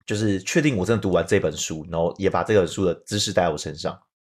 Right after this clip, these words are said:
然后我说，呃，我的观察跟我也，我自己在推导的过程中，我发现每个人都不太一样，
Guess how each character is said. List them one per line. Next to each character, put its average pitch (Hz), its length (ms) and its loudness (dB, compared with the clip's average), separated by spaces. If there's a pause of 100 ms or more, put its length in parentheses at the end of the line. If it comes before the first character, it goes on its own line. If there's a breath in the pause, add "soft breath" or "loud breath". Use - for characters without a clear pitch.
(400 soft breath)
然 107 120 2
后 127 60 4
我 117 80 2
说， 107 420 2 (100)
呃， 90 600 2
我 120 140 4
的 120 120 4
观 147 260 4
察 92 240 -2
跟 117 180 4
我 95 120 2
也， 85 340 -4
我 95 120 0
自 120 180 -10
己 87 280 -10 (320 soft breath)
在 107 220 6 (140)
推 - 160 0
导 95 120 4
的 87 80 0
过 113 140 4
程 87 100 2
中， 92 140 2
我 87 80 2
发 110 140 2
现 120 160 0
每 92 180 0
个 85 100 0
人 80 80 2
都 87 120 4
不 85 120 -4
太 87 220 0 (140)
一 76 40 -14
样， 78 240 -6